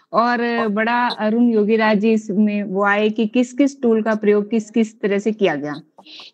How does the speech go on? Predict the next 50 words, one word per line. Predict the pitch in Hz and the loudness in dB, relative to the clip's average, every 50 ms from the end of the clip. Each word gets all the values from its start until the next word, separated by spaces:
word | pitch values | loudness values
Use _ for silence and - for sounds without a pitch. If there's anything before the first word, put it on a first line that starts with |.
| - | 0
जो | 254 285 392 | 2 2 2
पहला | 381 - 311 320 311 320 349 | 2 0 -2 0 0 0 0
प्रश्न | 359 349 359 349 349 359 | 0 0 -2 -2 0 2
है | 349 349 359 339 349 339 | 2 2 2 2 2 2
कि | 349 349 349 359 339 - - _ _ _ - | 2 2 2 2 0 -2 -8 _ _ _ 0
एक | 311 349 349 349 | 0 0 0 0
और | 277 285 302 311 | 0 2 2 2
बा-, | 294 262 269 - - | 2 2 2 0 0
बात | 208 202 226 233 240 240 | 0 0 2 0 0 -2
और | 233 226 220 233 | -2 -2 -2 -2
स-, | - - | -2 0
इसके | - 254 240 - 277 277 | 0 0 0 0 0 0
साथ | 277 277 254 | 0 0 0
ही | 247 285 254 | 0 0 0
बताना | 226 220 220 208 214 214 | 0 0 -2 -2 -2 -2
चाहूंगी | 214 214 208 214 220 262 | -2 -2 0 0 0 0
कि | 294 320 | 0 2
मुझे | 302 294 294 277 320 330 339 330 339 - _ _ _ _ _ _ - | 2 2 2 2 2 2 0 -2 -4 -8 _ _ _ _ _ _ 0
बहुत | 202 226 247 320 359 339 359 | 0 2 2 2 0 0 0
वर्ष | 311 302 302 294 - | 0 0 0 -2 -4
पहले, | - 285 254 196 196 208 202 | -2 0 0 2 2 0 0
शायद | 202 247 247 247 233 240 - - | 0 0 0 0 -2 -2 -4 -4
आठ | 202 226 233 220 | -2 0 2 2
दस | 208 254 262 254 - | 4 2 2 0 0
वर्ष | 240 226 233 240 | 0 -2 -2 0
पहले | - 254 247 226 247 | 0 2 2 2 2
किसी | 254 262 254 - | 0 0 0 2
ने | 311 320 | 2 2
एक | 311 - _ - | 0 0 _ 0
painting | 240 226 233 233 233 285 285 277 269 240 | 2 2 2 2 2 2 2 4 4 2
gift | 220 240 233 240 - - | 2 0 0 -4 -2 0
की | 233 208 | 0 0
थी। | 196 208 233 240 294 294 - - - - - - - - - | 2 0 -2 -2 -2 -4 -8 -14 -20 -16 -12 -12 -10 -4 0
वो | 226 254 285 302 | 2 2 2 2
painting | 294 294 262 254 247 247 285 277 285 | 2 2 2 2 2 2 4 4 4
मेरी | 285 269 285 302 | 4 2 2 0
shifting | 285 - 247 240 240 - 277 262 | 2 0 0 0 0 2 2 2
में | 269 285 277 | 2 2 2
कहीं | 269 262 285 285 285 | 2 2 2 2 2
संभाल | 269 240 226 - - 240 233 233 226 226 226 233 | 0 -4 -6 -2 2 2 2 2 2 0 -2 0
के | 220 262 | 0 2
रखी | 233 208 202 214 - 247 | 2 2 0 0 0 0
गई | 226 226 | 2 2
है, | 226 226 | 2 4
मुझे | 226 233 214 240 | 4 4 2 2
पता | 220 220 196 190 233 226 | 0 0 -2 -2 -2 0
नहीं | 220 226 220 | 0 0 0
है | 220 | 0
कहाँ | 214 220 196 214 214 | -2 -2 -2 -2 -2
है। | 233 277 | -2 -4